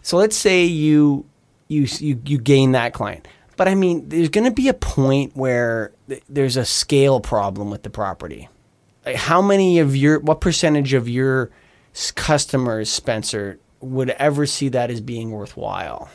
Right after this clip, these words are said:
Is it less than, like, total lamp sales? Sp-, sp-, I'm not talking number of customers, but say, would you say ten percent of your total lamp sales goes to customers that are big enough to look at a subscription model on their maintenance and supply of lighting?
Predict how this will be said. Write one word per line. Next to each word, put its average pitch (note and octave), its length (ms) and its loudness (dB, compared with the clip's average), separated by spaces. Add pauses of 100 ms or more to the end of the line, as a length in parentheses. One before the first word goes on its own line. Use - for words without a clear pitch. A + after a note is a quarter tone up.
(160)
Is A#2 160 -12
it - 60 -18
less A2 280 -8
than, C3 260 -6
like, C3+ 200 -10
total C#3 280 2
lamp A#2 280 -2
sales? G#2 400 -4 (100)
Sp-, - 160 -18
sp-, - 260 -18
I'm G#2 260 -14
not B2+ 180 -6
talking B2+ 240 -2
number A#2 200 -2
of A2 100 -8
customers, A#2 340 -4
but - 120 -12
say, A2 160 -6 (920)
would C#3+ 220 -2
you C3 60 0
say C#3 240 2
ten C#3 340 0
percent D3 420 2
of C3 140 0
your B2+ 260 -4 (160)
total C#3+ 300 4
lamp B2+ 260 -2
sales C3 300 -2
goes B2+ 280 -2
to - 80 -8
customers B2 580 -4
that A#2 140 -2
are A2 60 -4
big A2+ 320 -6
enough A2+ 380 -4
to G#2 180 -6
look A2+ 260 -8
at A#2 120 -2
a B2+ 40 -6
subscription - 800 -6
model A#2 400 -4
on A2 180 -8
their G#2 220 -10 (480)
maintenance A#2+ 640 -4
and A2+ 160 -6
supply A2 420 -2
of A2+ 180 -6
lighting? G#2+ 360 -8